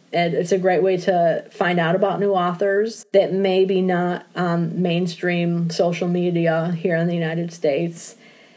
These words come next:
And they, they do a good job of covering literary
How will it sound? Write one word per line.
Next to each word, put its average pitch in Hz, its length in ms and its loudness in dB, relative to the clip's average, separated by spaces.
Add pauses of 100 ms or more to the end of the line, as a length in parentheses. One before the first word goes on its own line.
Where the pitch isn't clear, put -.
(220)
And 220 180 6
they, 330 220 0
they 349 160 4
do 381 140 4
a 349 40 -2
good 302 160 -2
job 247 320 2
of 208 140 -2
covering 214 480 2
literary 233 800 2